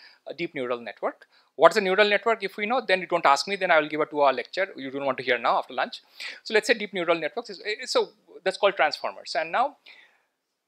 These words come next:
so this architecture, when it is, so now neural network is one of those machines which can learn from data. Now suppose you learn, uh, these, uh, transformers on a large variety of text corpus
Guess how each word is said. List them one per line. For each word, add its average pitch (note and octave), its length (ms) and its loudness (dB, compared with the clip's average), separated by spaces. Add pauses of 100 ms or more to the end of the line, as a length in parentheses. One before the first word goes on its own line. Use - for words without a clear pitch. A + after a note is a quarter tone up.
(180)
so B3 300 4
this C#4 260 4
architecture, A3 720 8
when G3+ 140 2
it G3 100 2
is, - 360 0 (480)
so - 180 0
now F#3 300 8 (560)
neural A#3 220 12
network A3+ 180 8
is G#3 60 0
one G3 100 8
of F3+ 60 2
those E3+ 140 0
machines E3 280 -2
which D#3 140 -6
can D3 100 -2
learn C#3+ 120 4
from C3+ 140 -6
data. G#2+ 200 -6 (480)
Now F3+ 80 2
suppose A#3 360 4
you G#3+ 160 2
learn, G3 440 2 (340)
uh, C3+ 220 4
these, D#3 420 -4
uh, C3 60 -4
transformers D#3 580 -2
on D#3 120 -4
a C#3+ 40 -2
large F#3 380 4
variety D#3 460 4
of D3 160 2
text - 240 -8
corpus - 580 -12